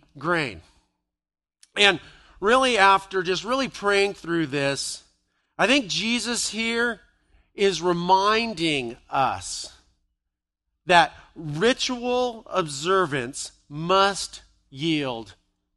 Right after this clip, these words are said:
to moral obligations. What he's saying is,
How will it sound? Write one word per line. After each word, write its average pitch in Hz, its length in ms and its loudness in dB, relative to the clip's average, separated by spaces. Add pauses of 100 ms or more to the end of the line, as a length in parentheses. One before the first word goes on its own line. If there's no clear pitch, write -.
(160)
to 160 120 -6
moral 147 800 -2
obligations. 107 920 -14 (1200)
What 190 140 4
he's 190 100 0
saying 226 380 2
is, 180 240 0